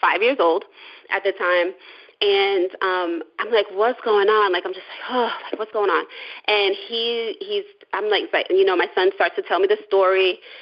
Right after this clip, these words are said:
and I was like, "Okay, Zai, just, just, here's your pretzels, go to your room, whatever." And, um,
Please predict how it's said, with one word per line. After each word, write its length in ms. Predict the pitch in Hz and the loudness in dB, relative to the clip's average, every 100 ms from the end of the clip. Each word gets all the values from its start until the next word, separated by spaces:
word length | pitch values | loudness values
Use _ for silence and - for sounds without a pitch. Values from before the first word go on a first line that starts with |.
| - - | -18 -4
and 180 | 185 185 | -2 0
I 60 | |
was 80 | 190 | 0
like, 100 | 196 | 0
"Okay, 280 | 180 208 175 | -2 -2 -4
Zai, 220 | - - - | -4 -4 -4
just, 160 | 196 196 - - | -6 -6 -8 -8
just, 140 | 185 - _ | -8 -10 _
here's 260 | - 180 190 | -6 -4 -2
your 80 | |
pretzels, 400 | 247 254 - 220 214 | -2 -2 0 0 0
go 80 | 190 | 2
to 60 | 190 | 4
your 140 | 214 | 4
room, 280 | 202 190 190 - | 2 2 -2 -6
whatever." 320 | - 165 - - - - - - - - | -6 -4 -4 -6 -12 -20 -20 -20 -20 -4
And, 480 | 208 208 403 196 392 - | 0 2 2 2 0 -4
um, 500 | 185 185 180 349 | -6 -4 -6 -8